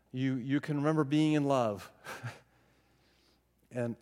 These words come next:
early on, maybe in some relationships, and you're like, "I gotta call that person."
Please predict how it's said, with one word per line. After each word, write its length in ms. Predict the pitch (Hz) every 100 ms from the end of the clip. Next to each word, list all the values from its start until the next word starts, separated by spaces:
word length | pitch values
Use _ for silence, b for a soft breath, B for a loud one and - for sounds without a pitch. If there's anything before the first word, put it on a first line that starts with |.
| -
early 300 | 156 156 156
on, 540 | 143 143 135 131 120
maybe 280 | 123 127 127
in 120 | 120
some 240 | 117 - 113
relationships, 840 | 113 117 117 117 98 110 98 -
and 120 | 117
you're 180 | 120 127
like, 320 | 123 113 104 - b b b b _
"I 140 | -
gotta 220 | 196 208 202
call 240 | - 214
that 200 | 202 147
person." 460 | 156 135 - 101